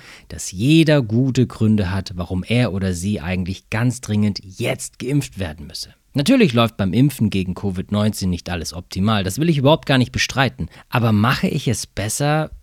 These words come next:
wenn ich mich über die Regeln hinwegsetze, mich wichtiger nehme als andere? Dass diese Pandemie uns alle fordert, ist offenkundig, aber dass sie andere vielleicht sogar noch mehr fordert als mich selbst, vielleicht sogar bedroht,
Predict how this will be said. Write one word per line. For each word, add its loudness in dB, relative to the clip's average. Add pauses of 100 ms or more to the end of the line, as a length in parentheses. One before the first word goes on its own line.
wenn 0
ich -2
mich -6
über 0
die 0
Regeln 0
hinwegsetze, -6 (120)
mich -4
wichtiger 2
nehme 4
als -6
andere? -4 (200)
Dass 0
diese 4
Pandemie 4
uns 2
alle 2
fordert, -2
ist -8
offenkundig, 2
aber 2
dass 0
sie -2
andere 2
vielleicht 0
sogar 0
noch -6
mehr -4
fordert 0
als -4
mich -4
selbst, -8
vielleicht 0
sogar 0
bedroht, -4